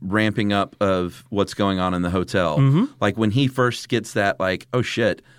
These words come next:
Speaker 1: I gotta go get on a plane."
Speaker 2: Yeah, yeah, yeah, yeah.
Speaker 1: Um, because he's getting Danny's messages.
Speaker 2: Yeah.
Speaker 1: Like, that is when the mo-, that, that's when the story really starts to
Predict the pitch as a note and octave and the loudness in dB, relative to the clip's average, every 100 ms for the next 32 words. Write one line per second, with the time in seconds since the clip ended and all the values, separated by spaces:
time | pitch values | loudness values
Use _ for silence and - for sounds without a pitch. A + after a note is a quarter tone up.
0 | _ _ _ D#3+ G3+ C#3+ A#2+ G#2+ A2+ F#2 | _ _ _ 0 2 2 0 0 2 0
1 | F2+ - G#2 F#2 E2 A#2+ A#2+ G#2+ A#2 A2+ | -2 -2 0 0 2 4 4 2 2 2
2 | A2+ A2+ A2 G#2 F#2+ G2 A#2 G#2 B2+ B2 | 2 4 4 4 2 0 0 0 2 2
3 | A2+ B2 A2 G2+ G#2+ G#2+ G2+ F#2 G2+ G2+ | 2 0 0 2 2 2 0 0 0 0
4 | F#2 F2+ F2 E2 B2+ A#2 A2+ - - G#2 | -2 -2 -2 0 2 2 0 -6 0 0
5 | F#2+ - G2+ - F#2+ - G2+ A#2+ C#3 A#2+ | 0 -8 -14 -14 -16 -10 0 4 4 2
6 | A#2 A2 G#2+ G#2 G#2+ G#2 A#2 - B2 C#3 | 0 2 4 4 4 2 -2 0 0 2
7 | G#2+ - - A2 G#2+ F#2+ F#2 G#2 G#2+ G2+ | 0 -2 0 2 2 2 0 2 4 2
8 | F#2+ G#2+ G2 - G2 | 0 -2 -2 -2 -2